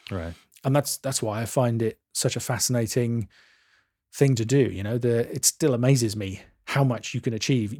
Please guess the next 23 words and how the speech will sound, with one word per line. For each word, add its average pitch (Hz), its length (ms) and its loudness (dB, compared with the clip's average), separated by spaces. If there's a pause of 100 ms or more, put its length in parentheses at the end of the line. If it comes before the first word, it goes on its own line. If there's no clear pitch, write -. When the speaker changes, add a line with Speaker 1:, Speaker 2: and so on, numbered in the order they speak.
Speaker 2:
just 123 260 0
using 117 260 0
a 104 40 -4
stereo 113 420 0
mix - 520 -6 (460)
and 120 400 -2 (500)
just - 180 0
E 143 80 0
Q 165 260 2
and 147 80 2
limiting, 143 340 -2 (100)
um, 113 360 -4
Speaker 1:
Hmm. 127 100 0 (240)
Speaker 2:
and 123 140 0
maybe 127 180 2
a - 20 2
little 131 140 2
bit 127 100 0
of 117 80 -6
compression. 131 380 -2
You 117 80 -2
know, 101 140 -4
it, 131 180 -8